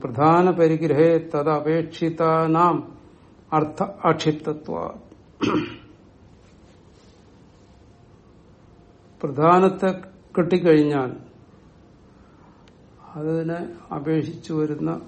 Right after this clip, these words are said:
ബാക്കിയുള്ള എല്ലാം അർത്ഥാത് സിദ്ധമാവും, അർത്ഥാപത്തി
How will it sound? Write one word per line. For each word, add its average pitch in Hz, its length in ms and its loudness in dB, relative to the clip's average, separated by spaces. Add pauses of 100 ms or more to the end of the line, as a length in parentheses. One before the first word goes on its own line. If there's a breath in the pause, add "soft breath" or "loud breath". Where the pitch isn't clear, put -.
ബാക്കിയുള്ള 147 460 -2 (140)
എല്ലാം 147 260 -4 (400)
അർത്ഥാത് 170 500 0
സിദ്ധമാവും, 180 560 -8 (1300 loud breath)
അർത്ഥാപത്തി 151 500 -6